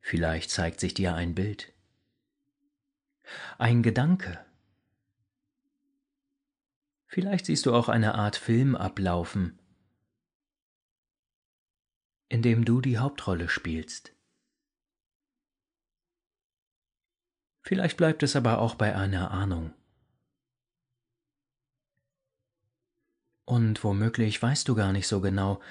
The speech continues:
was die nächsten Schritte sind, was du tun würdest.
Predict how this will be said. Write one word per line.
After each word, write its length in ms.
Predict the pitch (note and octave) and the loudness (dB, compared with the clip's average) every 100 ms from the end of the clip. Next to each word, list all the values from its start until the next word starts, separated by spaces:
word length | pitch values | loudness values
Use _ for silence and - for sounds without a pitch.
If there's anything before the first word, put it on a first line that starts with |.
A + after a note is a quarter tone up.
| - - - _ _ _ _ _ | -20 -20 -20 _ _ _ _ _
was 200 | - A2 | -6 -4
die 100 | - | 0
nächsten 400 | G#2 G#2+ - G#2+ | 2 2 0 -2
Schritte 340 | F#2+ - - G2+ | -2 -2 -4 -4
sind, 420 | A2+ A#2+ F#2+ - _ _ _ _ _ _ _ _ _ _ _ _ _ _ - | 0 -2 -2 -12 _ _ _ _ _ _ _ _ _ _ _ _ _ _ -6
was 200 | E2+ - | -4 -4
du 80 | F2 | -4
tun 420 | - A2+ A2+ F#2+ | 0 4 4 4
würdest. 580 | F#2+ F2 F2 - - | 0 0 -2 -6 -8